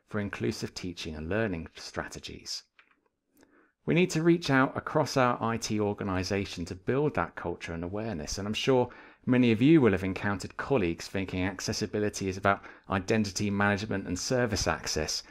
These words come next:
It's a recurrent theme in our department to explain what we mean by access-, by accessibility. For example, a database manager recently told us, "My job is to make things as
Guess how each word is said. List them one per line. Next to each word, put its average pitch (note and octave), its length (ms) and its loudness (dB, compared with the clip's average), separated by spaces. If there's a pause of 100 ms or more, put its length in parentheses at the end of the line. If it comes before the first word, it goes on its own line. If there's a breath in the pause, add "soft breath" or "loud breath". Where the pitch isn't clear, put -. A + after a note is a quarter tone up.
(120 loud breath)
It's - 100 -6
a G2+ 60 -4
recurrent D3 420 8
theme C3 300 6
in G#2 80 6
our C3 160 6
department E2 600 -4
to G2+ 100 -6
explain F#2 520 -4
what G#2 140 -4
we G2+ 120 -2
mean D#2+ 360 -6 (320 loud breath)
by E2+ 180 0
access-, - 440 -8 (200)
by F#2 180 2
accessibility. G2 880 -4 (440 soft breath)
For C3 160 6
example, A#2+ 420 4
a G#2+ 40 2
database G#2 680 0
manager D#2+ 380 -6
recently E2 420 -4
told E2+ 300 -6
us, - 220 -8 (200 soft breath)
"My B2 200 4
job A#2 280 2
is G2 120 -4
to G2 100 -4
make F#2 220 -2
things G2+ 260 -4
as A2 200 -2